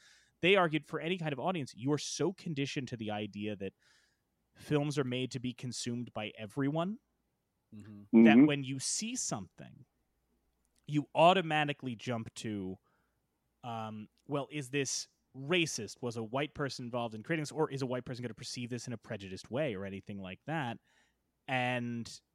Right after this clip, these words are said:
Speaker 1: you know, 'cause it, I, I was thinking about it with this, you know, when it talks about those, there's that opening monologue talking about,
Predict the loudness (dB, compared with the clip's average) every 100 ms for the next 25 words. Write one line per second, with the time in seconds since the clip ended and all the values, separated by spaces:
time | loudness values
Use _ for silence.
0 | -8 -4 -2 -4 -6 -8 -4 -4 -2 -4
1 | -6 -6 -6 -8 -6 -6 -6 -6 -8 -4
2 | -4 -2 -4 -6 -8 -8 -6 -2 -4 -4
3 | -6 -4 -2 -4 -4 -6 -8